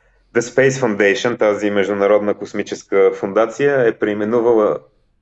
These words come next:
има ежегодно събитие за полета на Юри Гагарин. То обикновено се казва Юрис Найт,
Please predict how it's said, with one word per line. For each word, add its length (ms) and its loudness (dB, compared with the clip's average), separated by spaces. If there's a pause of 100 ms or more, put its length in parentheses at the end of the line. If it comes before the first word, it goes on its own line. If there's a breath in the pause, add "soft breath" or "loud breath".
(140)
има 220 -2
ежегодно 500 0
събитие 520 -6
за 480 -2
полета 280 0
на 120 -4
Юри 180 -2
Гагарин. 420 -2
То 80 2
обикновено 320 -4
се 140 -10
казва 360 0 (240)
Юрис 360 0
Найт, 320 -4